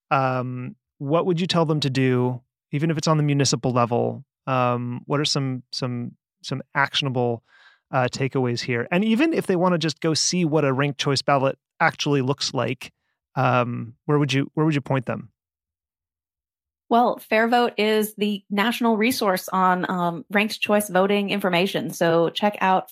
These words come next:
Speaker 2: fairvote dot org. You can find examples of what the ballot looks like. You can find a list of the places that use it already. Uh, you can find my stuff, all of the research on how it's working in practice, if you have any questions like that.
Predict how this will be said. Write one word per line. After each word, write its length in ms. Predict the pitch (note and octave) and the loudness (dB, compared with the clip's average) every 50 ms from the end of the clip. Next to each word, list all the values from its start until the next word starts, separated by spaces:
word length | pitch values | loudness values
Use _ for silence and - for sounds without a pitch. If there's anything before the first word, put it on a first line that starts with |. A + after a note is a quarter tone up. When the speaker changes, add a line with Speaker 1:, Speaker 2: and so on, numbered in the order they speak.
| - | -4
Speaker 2:
fairvote 340 | - F#3 G3 G3 G#3+ F#3 - | -2 0 2 2 2 2 2
dot 180 | F#3+ F3 E3 - | 2 0 0 2
org. 320 | E3+ E3 D#3+ D#3+ E3 D#3+ - | 2 2 2 0 0 -4 -6
You 100 | - E3+ | -10 -10
can 120 | - F3+ E3+ | -10 -8 -6
find 220 | - G3 G3+ G3 | -4 -4 -4 -4
examples 400 | G3 F#3+ G3 F#3 F3+ - F3+ E3+ | -4 -4 -4 -4 -4 -4 -6 -6
of 80 | F3+ E3 | -6 -6
what 100 | E3+ - | -6 -6
the 60 | D3+ | -6
ballot 240 | D#3 E3 D#3+ D#3 - | -4 -4 -4 -4 -2
looks 300 | G3+ A3 A#3 A#3 - - | -2 -2 -2 -4 -2 0
like. 160 | A3+ A3 A3 A3 | 0 0 0 -2
You 100 | F#3+ F3+ | -6 -10
can 120 | - F3+ | -8 -8
find 180 | F3 G3+ G3+ F#3 | -8 -6 -4 -4
a 40 | E3+ | -4
list 460 | D#3+ D#3+ E3+ F3 F#3+ G3 - - - | -2 -2 0 -2 -2 -2 -6 -8 -6
of 260 | - E3 D#3+ D#3+ D#3+ E3 _ _ _ _ _ _ _ | -4 -2 -2 -2 -4 -6 _ _ _ _ _ _ _
the 80 | - F3 | -8 -4
places 320 | - G3 F#3+ F#3+ - F3+ | -2 -2 -4 -2 -4 -6
that 100 | E3 - | -8 -8
use 260 | D#3 E3 F3 F#3+ F#3 | -6 -6 -6 -4 -2
it 100 | F#3 F3 | 0 0
already. 600 | F3 D#3 D3+ D3 D#3+ F#3 G#3+ A3 A3+ A3+ A#3 A#3 A3+ - - _ _ _ - | 0 0 -2 0 2 2 2 2 2 2 0 -2 -4 -10 -20 _ _ _ -10
Uh, 180 | F3 E3 D#3+ | -6 -4 -4
you 160 | D#3+ E3 F3+ F3+ | -4 -4 -4 -6
can 120 | - F#3 | -6 -6
find 340 | - F#3+ F3+ F3+ F3+ F3+ - - _ | -4 -4 -2 -2 -2 -4 -6 -8 _
my 240 | - F#3 A3 C4+ D#4 | -2 0 0 0 0
stuff, 280 | D4+ - F#3 F#3 G3 - | 0 0 0 0 0 0
all 120 | - F#3+ F#3 | 0 0 2
of 60 | E3+ | 2
the 100 | F3 E3+ | 2 2
research 520 | E3+ G3+ A3+ C4+ C4 - F#3+ F3 F#3+ - | 2 2 2 2 0 0 0 0 0 0
on 120 | - F3 F3+ | -2 -2 -2
how 280 | E3+ - G3+ G3+ G#3 | -2 0 0 2 2
it's 120 | G#3+ G#3 F#3 | 0 0 0
working 340 | F3+ F#3 G3 - F#3+ F3+ - | 0 -2 0 -2 -4 -4 -2
in 220 | - F#3+ G3 G3+ | -2 -2 -2 -2
practice, 520 | - G3 F3+ F3+ A#3+ - - D3+ E3+ - | 0 0 0 0 -2 -4 -4 -4 -4 -4
if 100 | - - | -6 -4
you 60 | F3+ F3+ | 0 2
have 140 | F3+ F#3 | 2 2
any 120 | F#3+ F#3 F3+ | 2 0 -2
questions 440 | - F#3 F3+ F3 - - F3+ F3 E3+ | 0 0 0 0 -2 -4 -6 -2 0
like 200 | F3 E3 E3 - | 0 0 2 2
that. 340 | F#3 G3 E3+ C#3+ - - | 4 4 4 2 0 -2